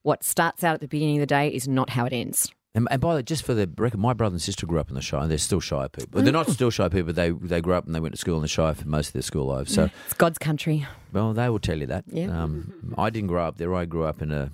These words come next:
Speaker 2: a different area, but, uh,
Speaker 1: You were isolated separately. Was,
Speaker 2: Um,
Speaker 1: was
Speaker 2: no.
Speaker 1: it for the safety of the Shire, or?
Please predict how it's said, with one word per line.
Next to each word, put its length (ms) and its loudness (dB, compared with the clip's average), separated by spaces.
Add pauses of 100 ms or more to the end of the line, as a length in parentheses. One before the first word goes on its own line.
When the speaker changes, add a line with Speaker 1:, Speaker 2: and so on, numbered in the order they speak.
Speaker 2:
a 60 -6
different 380 -4
area, 160 0
but, 260 -2
uh, 240 0
Speaker 1:
You 140 4
were 120 2
isolated 560 0
separately. 640 -6 (160)
Was, 240 4
Speaker 2:
Um, 80 4
Speaker 1:
was 220 4
Speaker 2:
no. 40 6
Speaker 1:
it 60 0
for 120 2
the 100 4
safety 360 2
of 60 2
the 80 0
Shire, 480 2
or? 160 -2